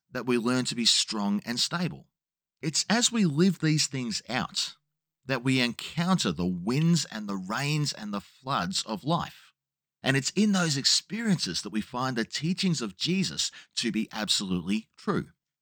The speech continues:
You will stand strong if you are willing to adopt, lean into, and live out the kingdom way of Christ. So again, let me ask a couple of simple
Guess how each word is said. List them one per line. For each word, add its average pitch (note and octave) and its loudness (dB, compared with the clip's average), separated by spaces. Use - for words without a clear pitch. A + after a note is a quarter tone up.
You F3+ 4
will G3 4
stand D#3+ 0
strong - -4
if - -20
you A2+ -2
are G#2 4
willing C3 2
to G#2+ -2
adopt, G2 -6
lean B2+ 2
into, G2 0
and G#2 -4
live A2 2
out D#2+ -6
the F2 -8
kingdom G#2+ 0
way D#2 -6
of - -12
Christ. - -8
So F#3 6
again, F3+ 2
let A#3 0
me A#3+ -8
ask D3+ 2
a A#2 -4
couple C3+ -4
of A2 2
simple G2 0